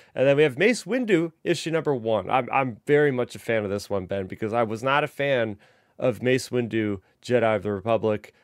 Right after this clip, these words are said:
I felt it was pretty lame because we have a Clone Wars story and there was, like, barely, there was, like, no clones. So, uh, that wa-, that was just the least of the problems. I say that thinking that's like, "Oh, this is nitpick,"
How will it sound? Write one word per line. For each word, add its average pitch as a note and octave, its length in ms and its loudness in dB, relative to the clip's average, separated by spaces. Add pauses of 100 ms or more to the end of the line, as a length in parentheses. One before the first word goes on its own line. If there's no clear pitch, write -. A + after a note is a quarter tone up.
(120)
I A2+ 100 0
felt A#2 280 -2
it A2+ 60 -2
was G#2 200 -4 (140)
pretty C#3+ 300 -2
lame G2+ 320 -2
because G#2 200 -8
we A2 40 -8
have G2+ 100 -2
a F#2+ 40 -10
Clone A2+ 300 -2
Wars F#2+ 200 -6
story G2 220 -6
and F#2 60 -6
there F#2+ 60 -6
was, F2+ 220 -12 (140)
like, G2 180 -10 (260)
barely, G#2 380 -6
there C3 120 -6
was, A#2+ 120 -4
like, G#2 180 -4
no G#2 160 -4
clones. G2 440 -10
So, G#2+ 100 -6
uh, A2 80 -2 (260)
that F#3 160 6
wa-, F#3 300 2
that F#3 200 4
was G3 160 0
just - 200 -4
the C#3+ 60 -4
least A#2+ 260 -4
of - 80 -8
the C3 60 -4
problems. A#2+ 460 0
I A2+ 100 2
say A2+ 260 -2
that A2 240 0
thinking G#2 240 -6
that's G2 200 -6
like, G#2 140 -10
"Oh, D#3+ 160 2
this C#3 200 -8
is G#2+ 160 -8
nitpick," A2+ 480 -6